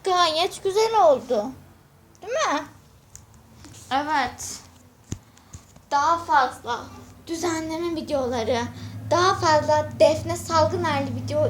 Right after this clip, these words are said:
için, evet, em, videoyu beğenmeyi, yani like atmayı, yorumlara çıksa eğer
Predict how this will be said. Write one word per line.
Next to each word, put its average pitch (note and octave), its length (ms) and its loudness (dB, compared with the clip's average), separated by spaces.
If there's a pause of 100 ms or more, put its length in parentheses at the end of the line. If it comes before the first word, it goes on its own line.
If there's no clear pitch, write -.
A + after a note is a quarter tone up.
(180)
için, - 320 -2 (1400)
evet, - 480 -8
em, B3 380 -2 (1400)
videoyu D4+ 440 -4
beğenmeyi, C4+ 840 -6 (340)
yani B3 160 -8
like C#4 400 -6
atmayı, A#3+ 540 -12 (520)
yorumlara D#4+ 540 -2
çıksa - 280 -12 (120)
eğer D4+ 320 -4